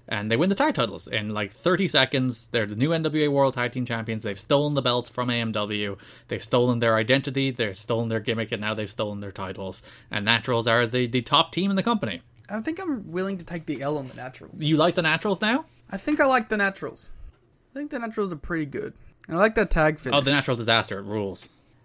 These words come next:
Speaker 1: I think like, I
Speaker 2: Yeah.
Speaker 1: get why you didn't like them at the time, because, like, they'd show up, they'd have a match with A M W, it would be fine, there'd be nothing.
Speaker 2: And they're just so hot shots, you know?
Speaker 1: Yeah, like, the match would be fine, like, th-, th-, there'd be nothing wrong with it, but then they'd disappear for months and show up again,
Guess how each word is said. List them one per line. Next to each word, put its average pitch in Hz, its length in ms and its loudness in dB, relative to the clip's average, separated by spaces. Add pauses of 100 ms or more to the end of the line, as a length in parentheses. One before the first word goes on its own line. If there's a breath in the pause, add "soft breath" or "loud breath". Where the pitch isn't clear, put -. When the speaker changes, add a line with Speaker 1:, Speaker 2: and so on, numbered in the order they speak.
(140)
Speaker 1:
I 151 140 4
think 254 240 2 (380)
like, 185 100 0
I 180 100 2
Speaker 2:
Yeah. 170 120 4
Speaker 1:
get - 180 4
why 240 100 4
you 247 140 2
didn't 165 280 2
like 135 240 4
them 156 140 2
at 139 60 -6
the 143 80 0
time, 131 540 0
because, 139 380 4
like, 131 340 2
they'd 139 220 2
show 170 320 2
up, 151 240 6 (100)
they'd 135 140 0
have 123 140 2
a 120 40 2
match 127 300 2
with 135 100 -2
A 135 60 4
M 131 180 2
W, 110 560 2 (100)
it 127 100 0
would 160 120 4
be 214 100 0
fine, 107 380 -4
there'd 139 100 0
be 165 120 0
nothing. 190 200 -2
Speaker 2:
And 202 140 -6
they're 220 80 -2
just 240 380 -6
so 208 300 4
hot - 440 -6
shots, - 500 -6
you 135 60 -2
know? 151 180 6
Speaker 1:
Yeah, 139 380 6
like, 156 160 2
the 180 80 0
match 214 240 0
would 240 80 -2
be 233 80 -2
fine, 107 380 -2
like, 143 180 -2
th-, 143 140 -4
th-, 139 100 -8
there'd 135 240 0
be 156 100 -2
nothing 185 280 0
wrong 104 200 0
with 104 120 -4
it, 107 100 -2
but 147 80 -4
then 196 140 4
they'd 185 120 4
disappear 127 440 0
for 123 100 -8
months 113 220 -2
and 113 100 -8
show 110 160 -2
up 104 100 -6
again, 101 380 -4